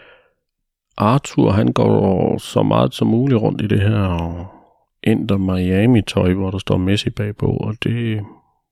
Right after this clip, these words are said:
giver mig sådan nogle mindelser om, altså det er blevet vasket, men flere gange. <laughs> Men det giver mig sådan lidt mindelser om, at jeg engang havde et, øh, jogging-sæt-tøj, som man havde på i halvfemserne, med sådan nogle meget, øh,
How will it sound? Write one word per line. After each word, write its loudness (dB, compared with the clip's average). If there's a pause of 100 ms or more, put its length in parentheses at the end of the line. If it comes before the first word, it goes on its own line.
(180)
giver 2
mig 0
sådan 4
nogle 0 (280)
mindelser 2
om, -2
altså -4
det -2
er -2
blevet 0
vasket, -4 (120)
men -2 (360)
flere 0
gange. -4 (400)
<laughs> -14
Men 0
det 2
giver 4
mig 4
sådan 4
lidt 2
mindelser 2
om, 2
at -4
jeg 2
engang 0
havde 0
et, -10
øh, -6 (1040)
jogging-sæt-tøj, -2
som -6
man -4
havde 0
på 2
i -2
halvfemserne, -2
med 0
sådan 2
nogle -2
meget, 0
øh, -10